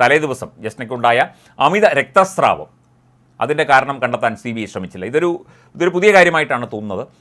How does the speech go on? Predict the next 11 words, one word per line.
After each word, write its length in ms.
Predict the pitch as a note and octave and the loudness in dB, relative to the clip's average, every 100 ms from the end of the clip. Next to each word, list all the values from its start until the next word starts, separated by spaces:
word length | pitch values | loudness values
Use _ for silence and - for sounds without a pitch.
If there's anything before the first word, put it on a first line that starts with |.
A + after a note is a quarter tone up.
| - | -14
ഈ 20 | B2 | -6
കുട്ടിക്ക് 280 | D#3 E3 D#3+ C#3+ C3+ | -4 0 0 0 -4
അമിത 180 | D#3+ E3+ C3+ | 0 0 0
രക്തസ്രാവമുണ്ടായി. 800 | - D3+ F3 C#3 A2+ D#2 C#2+ - _ - | -4 -6 2 2 2 -6 -16 -20 _ -8
അത് 100 | C3+ B2+ C3+ | -6 -2 -2
ആർത്തവകാലത്തെ 680 | C3 D#3 D3 D3 D3 D3 C#3+ C#3 | -2 0 2 2 0 -4 -2 0
ആ 20 | C#3+ C#3 | 0 -2
ഒരു, 120 | D3 D3 _ _ G#2+ | -6 -10 _ _ -4
ഏഹ്, 260 | G2+ F#2+ F#2 - - | -2 -2 -6 -10 0
കാര്യമാണോ 400 | C3+ C#3+ C3+ D3+ | 2 2 0 -2
അതോ 140 | C3+ | -2